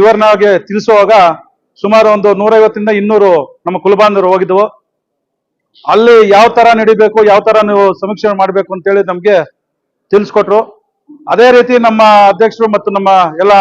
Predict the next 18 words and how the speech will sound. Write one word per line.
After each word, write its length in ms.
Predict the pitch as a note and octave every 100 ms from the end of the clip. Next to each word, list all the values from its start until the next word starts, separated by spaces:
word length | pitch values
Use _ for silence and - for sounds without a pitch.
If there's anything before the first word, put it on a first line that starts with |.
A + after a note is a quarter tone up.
| F#3
ನಮ್ಮ 400 | D#3 - F3 F3+
ನಾಯಕರು, 440 | F3 F#3+ F#3+ E3+ D3+ _ _ _ _ -
ಕುಲಬಾ 240 | F#3+ G3
ನಾಯಕರೆಲ್ಲೂ 840 | F#3+ G3 F#3+ F#3 F#3 G#3 A3 - _ _ _ _ -
ನಾವು 140 | G3 G#3+
ಹದಿನೆಂಟನೇ 440 | G3 A#3+ C4 B3+
ತಾರೀಕು 680 | A#3+ A#3 A#3 A3+ G3+ B2+ _ _ _ _ _ _ _ _ _
ಒಂದು 180 | F#3+ G#3+ G#3+ G3+ D#3+ - _ _ _ _ _ _ _
ಕಾರ್ಯಕ್ರಮವನ್ನು 580 | G3 A#3 G3 A3+ A3+ G#3
ಇಟ್ಕೊಂಡು 360 | - A3 G#3+ A#3+ A#3 - - _ _ _ - - - -
ಸುಮಾರು 420 | A3 C4 C4 C4 A#3 F#3 - - _ -
ಒಂದು 160 | G3+
ಸಾವಿರ 340 | F#3+ A3 B3+ B3 A3 D#3+ D3+ _ _ _ _ _ _
ಕುಲಬಾಂಧವರು 520 | G#3+ A#3+ B3+ B3 A#3
ಬಂದು, 520 | A3 A3+ A#3+ G#3+ - _ _ _ _ _ _ _ _ _ _ -
ಸಾವಿರ 280 | G#3 C4 C4
ಕುಲಬಾಂಧವರು 520 | C4 C4 C4+ C4+ B3+
ಬಂದಾಗ 340 | B3+ B3 B3